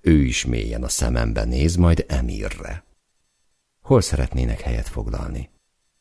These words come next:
A mellettem álló férfira nézek. Fogalmam sincs, hol érezném magam elfogadhatóan egy több órás repülőúton. Válaszol is helyettem.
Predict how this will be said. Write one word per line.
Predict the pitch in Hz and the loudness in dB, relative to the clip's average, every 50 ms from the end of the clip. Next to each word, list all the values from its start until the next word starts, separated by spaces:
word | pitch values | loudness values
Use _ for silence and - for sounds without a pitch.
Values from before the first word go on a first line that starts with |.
| _ _ _ _ _ _ _ _ _ | _ _ _ _ _ _ _ _ _
A | - - 110 | 2 4 6
mellettem | 110 95 85 80 80 78 - - 82 78 | 8 8 8 8 6 4 4 4 2 4
álló | 76 73 73 71 78 | 4 4 4 4 2
férfira | 73 - - 73 67 - - - 67 64 64 | 0 0 -2 -4 -4 -4 -4 -4 -2 -2 -2
nézek. | 62 62 60 57 58 60 62 60 - - - | -2 -2 -2 -2 -2 -2 -4 -4 -6 -10 -16
Fogalmam | - - - 85 80 82 80 78 78 78 78 | -8 0 2 4 6 6 8 8 6 6 4
sincs, | - - 78 73 - | 2 2 0 0 0
hol | - 80 73 | 2 2 4
érezném | 73 71 69 73 71 67 71 71 69 | 4 4 4 2 2 2 2 2 2
magam | 67 67 65 67 67 67 | 4 2 2 2 0 0
elfogadhatóan | - 71 71 - - 65 65 67 - - - 71 - - 69 69 65 65 | 0 -2 -2 -2 -2 -2 -2 -2 -2 0 -2 -2 0 0 0 0 0 0
egy | 64 - | -2 -4
több | - - 67 64 60 60 | -2 0 0 0 0 0
órás | 62 60 58 58 62 58 - - | -2 -2 0 0 0 -2 -2 -2
repülőúton. | - - 58 - 58 53 52 52 52 50 50 - - - - 104 - - - _ - _ _ - - - - - | -2 -2 -2 -2 -2 -2 -2 -4 -4 -6 -6 -6 -4 -4 -4 -4 -6 -8 -14 _ -20 _ _ -20 -20 -20 -10 -2
Válaszol | - 151 131 87 62 55 50 - - - 55 - | 4 6 6 6 4 2 -2 -4 -4 -4 -4 -4
is | - - | -4 -4
helyettem. | - - 55 50 - - _ - - - - - | -4 -4 -4 -6 -8 -10 _ -6 -6 -6 -6 -10